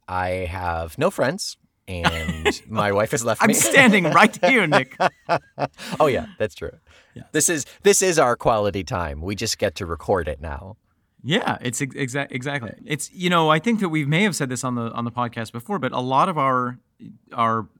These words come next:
Speaker 2: the foundation of our friendship as, as youths was staying up late at night talking about Jethro Tull, and the conversation sounded like this, but a little bit less organized.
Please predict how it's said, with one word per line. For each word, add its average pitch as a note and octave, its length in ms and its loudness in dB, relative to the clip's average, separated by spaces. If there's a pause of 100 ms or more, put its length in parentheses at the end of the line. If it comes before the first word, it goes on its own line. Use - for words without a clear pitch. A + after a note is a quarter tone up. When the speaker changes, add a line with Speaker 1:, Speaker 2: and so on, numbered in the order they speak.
(160)
Speaker 2:
the A#2 80 -6
foundation C#3 680 0
of B2+ 80 -4
our B2 120 0
friendship C#3 480 -6
as, A2 420 -10
as G#2+ 200 -12
youths C3 720 -2 (400)
was A#2 300 0
staying C#3 360 0
up C3 160 -4
late B2 180 -2
at E3 100 -10
night A#2 220 -6
talking G#2 320 -6
about A#2+ 200 -6
Jethro B2+ 300 -8
Tull, F#3+ 260 -4
and G2 80 -6
the F#2+ 60 -10
conversation A#2 560 -6
sounded A2 480 -6 (480)
like D3+ 320 2
this, D#3+ 180 0
but C#3+ 180 0
a C3+ 60 -2
little C3 180 -2
bit C#3+ 160 -6
less C#3 240 -2
organized. A#2 600 -6